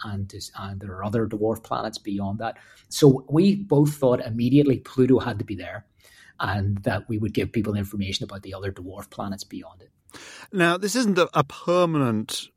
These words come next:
Speaker 2: exhibition or permanent model. You've had it around the country. You've had it in, uh, Cambridge most recently. Now you've got it in Liverpool. How do you decide do you,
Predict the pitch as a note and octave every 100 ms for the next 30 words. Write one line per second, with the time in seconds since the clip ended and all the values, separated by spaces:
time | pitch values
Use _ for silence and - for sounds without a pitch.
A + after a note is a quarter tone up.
0 | _ - C3 - A#2 G#2+ A2 G#2+ - C#3+
1 | B2 A#2 C3 B2 - G#2+ A#2 C#3 C3+ B2+
2 | - - _ _ C3 B2 C#3+ C#3+ B2 -
3 | - B2+ - B2+ A2+ A2+ A2 A#2 A2+ G#2+
4 | G#2+ G#2+ G#2 F#2+ G2 - B2+ B2+ A#2 -
5 | A#2 G#2+ B2 B2+ B2 G#2 - - - E3
6 | G#3+ G#3+ F3 D#3+ D3 D#3 E3 C#3 - F#2
7 | F2 - - - - - A#3 A#3+ A#3 A3
8 | - G3 E3 B2 G#2+ C3+ D3+ D3+